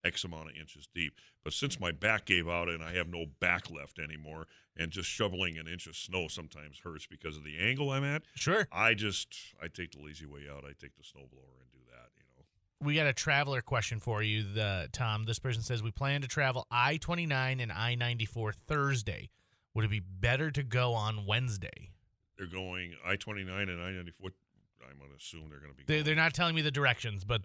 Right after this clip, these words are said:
Speaker 2: at one point they're on I twenty-nine and another point they're on
Speaker 1: <laughs>
Speaker 2: I ninety-four.
Speaker 1: I was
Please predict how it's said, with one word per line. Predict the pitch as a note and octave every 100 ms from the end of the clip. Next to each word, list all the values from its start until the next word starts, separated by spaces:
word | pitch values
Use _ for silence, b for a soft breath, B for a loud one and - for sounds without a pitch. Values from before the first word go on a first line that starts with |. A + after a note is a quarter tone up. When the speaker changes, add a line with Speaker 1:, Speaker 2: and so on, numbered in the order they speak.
| -
Speaker 2:
at | A#2+ B2
one | C#3 D3+
point | E3 D#3+
they're | D3+ D3+
on | C#3+
I | C#3
twenty-nine | C3+ D3 C3+ C3 C3
and | B2
another | A#2+ B2
point | A2+ D#3+ C3+
they're | -
on | A2+
Speaker 1:
<laughs> |
Speaker 2:
I | -
ninety-four. | A#2+ D4 B2 -
Speaker 1:
I |
was | C#3